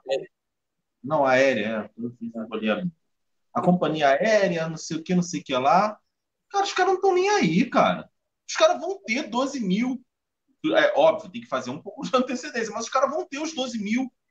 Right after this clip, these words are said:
Speaker 2: doze mil e quinhentos torcedores do Flamengo ali. Vão ter, cara.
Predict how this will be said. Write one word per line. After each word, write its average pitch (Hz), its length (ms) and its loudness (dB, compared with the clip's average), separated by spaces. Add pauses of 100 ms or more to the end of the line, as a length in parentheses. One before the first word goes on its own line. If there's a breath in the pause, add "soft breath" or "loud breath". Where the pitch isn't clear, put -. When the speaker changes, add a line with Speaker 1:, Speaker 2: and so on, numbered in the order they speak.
Speaker 2:
doze 175 200 0
mil 180 140 4
e 180 80 -4
quinhentos 175 480 0
torcedores 151 540 -4
do 147 100 -8
Flamengo 123 480 0
ali. 107 240 -8 (320)
Vão 415 200 0
ter, 330 280 2
cara. - 340 2